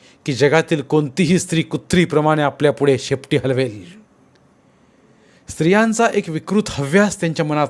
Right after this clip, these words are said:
निर्माण झाला, पण तोही फार काळ टिकला नाही.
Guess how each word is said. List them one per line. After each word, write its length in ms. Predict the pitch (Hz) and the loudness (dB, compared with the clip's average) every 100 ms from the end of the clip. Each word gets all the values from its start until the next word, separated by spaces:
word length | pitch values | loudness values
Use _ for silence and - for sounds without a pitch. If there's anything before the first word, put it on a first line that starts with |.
| 135 | -2
निर्माण 360 | 139 139 139 | -4 -2 -4
झाला, 260 | 131 127 - - _ _ _ _ _ _ _ _ _ _ _ _ _ | -6 -12 -16 -20 _ _ _ _ _ _ _ _ _ _ _ _ _
पण 140 | 151 127 - | -6 -4 0
तोही 260 | 147 139 226 | 0 0 -2
फार 240 | 185 202 | -2 -4
काळ 180 | 208 202 | -2 -2
टिकला 340 | 196 175 185 | -4 -4 -4
नाही. 240 | 185 - | -4 -8